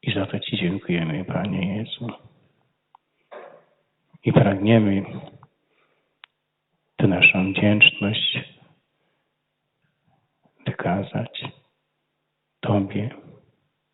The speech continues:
przez gotowość do tego, co nam przygotowujesz,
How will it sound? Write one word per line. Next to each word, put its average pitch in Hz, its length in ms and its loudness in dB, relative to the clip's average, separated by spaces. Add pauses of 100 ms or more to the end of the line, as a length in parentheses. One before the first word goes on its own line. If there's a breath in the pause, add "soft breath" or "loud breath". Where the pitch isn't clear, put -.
(1400)
przez 110 220 -4
gotowość 104 880 -6 (1300)
do 107 100 0
tego, 101 440 -2
co - 200 -2
nam 101 220 -2
przygotowujesz, 95 1120 -2